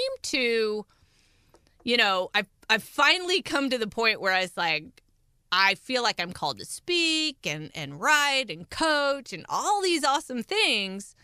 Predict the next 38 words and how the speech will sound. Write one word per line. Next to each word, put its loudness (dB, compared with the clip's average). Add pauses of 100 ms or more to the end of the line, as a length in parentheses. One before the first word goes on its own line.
(600)
And -2
then 0
people 0
are 2
like, 0
"Well, -2
you 0
can't -2
do -2
life 0
alone. 0 (500)
You -6
gotta 0
go 0
find -2
a -4
mentor -4
and -8
you -6
gotta 2
go 0
hang -2
out 2
with -4
people -2
and -2
you -4
gotta 2
connect -6
with -8
people." -4
And -2
I -4
was -10
like, -6 (640)
petrified. -2 (800)
It, 0
that 4